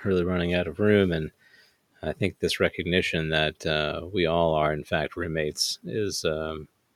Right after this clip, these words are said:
something that at least seems to be becoming clearer and clearer. Uh, there's still a great deal of denial about that. Uh, but as you pointed out, our systems are now, uh,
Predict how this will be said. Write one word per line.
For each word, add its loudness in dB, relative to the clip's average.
something -2
that 2
at 0
least 2
seems 0
to -4
be 2
becoming -2
clearer 6
and 0
clearer. 2
Uh, -4
there's 0
still 6
a 4
great 4
deal 4
of -4
denial 2
about -4
that. -4
Uh, -2
but -2
as -2
you -14
pointed 2
out, 2
our 2
systems -4
are 0
now, 0
uh, -8